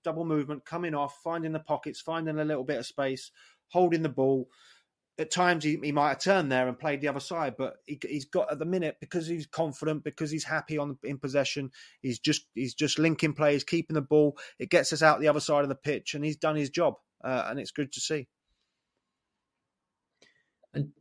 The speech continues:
Speaker 2: to you, you mentioned confidence there, and confidence, of course, is a big factor to when you are making those movements, when you are, um, sort of on top of your game, you, you, or, um, inclined to, to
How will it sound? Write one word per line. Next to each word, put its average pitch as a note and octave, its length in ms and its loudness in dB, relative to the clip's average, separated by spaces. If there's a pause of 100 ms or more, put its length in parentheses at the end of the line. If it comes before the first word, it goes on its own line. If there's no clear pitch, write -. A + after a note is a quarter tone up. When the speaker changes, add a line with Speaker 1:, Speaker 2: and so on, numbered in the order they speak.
(360)
Speaker 2:
to F3 100 -4
you, D3 200 2
you A#2 120 -2
mentioned B2+ 360 0
confidence G#2+ 480 -4
there, G#2 220 -2
and G#2 120 -8
confidence, A2 500 -4
of - 120 -14
course, G#2+ 280 0
is G#2+ 80 -4
a G#2+ 60 -4
big A2 240 -2
factor - 640 -4
to - 200 -10
when G#2+ 260 -6
you G#2 160 -4
are G2+ 160 0
making - 320 -8
those G#2 200 -8
movements, G#2 500 -2
when G#2+ 160 -6
you G#2 160 -2
are, G#2 300 0 (480)
um, G2+ 240 -10
sort - 160 -8
of A2 80 -8
on G2+ 100 -4
top - 220 -8
of - 40 -10
your G2+ 180 -4
game, G2+ 280 -6
you, - 260 -12
you, F#2 160 -10 (120)
or, - 360 -6
um, F#2 200 -8
inclined G2+ 440 -8
to, G#2 180 -6 (120)
to - 240 -4